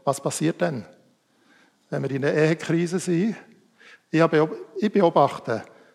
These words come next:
dass die meisten sich dann am Rand von der Gemeinde denken zuerst. Ich bin hier so ein bisschen schwarzes Schaf. Und, äh, ein bisschen leislicher werden,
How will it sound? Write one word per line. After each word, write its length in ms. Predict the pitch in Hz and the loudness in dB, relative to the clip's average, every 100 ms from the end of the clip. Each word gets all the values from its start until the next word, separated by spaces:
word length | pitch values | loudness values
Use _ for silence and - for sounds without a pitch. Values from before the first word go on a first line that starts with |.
| _ | _
dass 240 | - 143 - | -6 -4 -4
die 100 | 135 | -4
meisten 560 | 139 156 226 - - | 0 2 2 0 -4
sich 220 | 226 185 - | -2 -2 0
dann 340 | 156 156 175 | 0 2 0
am 220 | - 139 | 0 4
Rand 360 | 143 151 190 - | 8 8 6 0
von 200 | - 160 | -2 -4
der 80 | 160 | -4
Gemeinde 580 | 147 127 139 190 226 - - | -4 0 2 0 -2 -6 -2
denken 480 | 127 165 208 233 220 | 0 0 -4 -8 -2
zuerst. 460 | 202 233 - - - _ _ _ _ _ _ _ _ _ _ _ - | 0 0 -2 -10 -14 _ _ _ _ _ _ _ _ _ _ _ -18
Ich 160 | 123 | -14
bin 140 | - 110 | -10 -6
hier 240 | 127 131 | -4 -4
so 140 | - | -6
ein 60 | 123 | -6
bisschen 120 | 123 | -6
schwarzes 420 | 113 - 123 - - | -6 -4 -6 -8 -10
Schaf. 600 | - 127 180 - - - _ _ _ _ _ _ _ _ _ _ | -2 -2 -2 -6 -18 -20 _ _ _ _ _ _ _ _ _ _
Und, 240 | 120 117 123 | -14 -12 -8
äh, 300 | 113 113 120 | -6 -8 -10
ein 60 | - _ _ _ - | -16 _ _ _ -4
bisschen 180 | 131 | -2
leislicher 340 | 156 190 208 196 | 0 0 0 2
werden, 440 | 185 196 226 233 | 2 2 0 -4